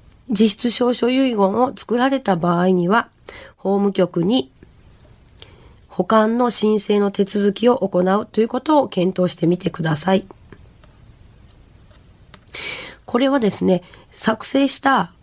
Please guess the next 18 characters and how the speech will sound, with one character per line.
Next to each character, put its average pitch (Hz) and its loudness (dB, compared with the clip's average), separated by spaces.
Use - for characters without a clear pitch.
遺 190 -4
言 254 0
者 - -2
本 247 0
人 202 2
し - -4
か 180 0
こ - -6
の 196 2
手 202 0
続 190 0
き 220 -2
は 226 2
で 180 0
き 185 0
ま 170 0
せ 196 2
ん。 185 -4